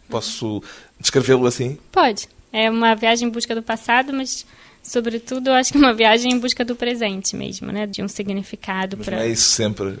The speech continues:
Speaker 1: A viagem
Speaker 2: É,
Speaker 1: em busca do
Speaker 2: claro,
Speaker 1: passado?
Speaker 2: claro, claro. Eu até gosto muito de um filme do Manuel de Oliveira que tem um título que é Viagem ao Princípio do Mundo. Eu acho que a viagem ao passado é um pouco isso, assim.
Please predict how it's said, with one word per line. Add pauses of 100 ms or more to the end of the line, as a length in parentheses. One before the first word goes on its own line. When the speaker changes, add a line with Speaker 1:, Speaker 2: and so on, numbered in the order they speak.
(100)
Speaker 1:
A
viagem
Speaker 2:
É,
Speaker 1:
em
busca
do
Speaker 2:
claro,
Speaker 1:
passado?
Speaker 2:
claro,
claro. (460)
Eu
até
gosto
muito
de
um
filme
do
Manuel
de
Oliveira
que
tem
um
título
que
é
Viagem
ao
Princípio
do
Mundo. (440)
Eu
acho
que
a
viagem
ao
passado
é
um
pouco
isso,
assim.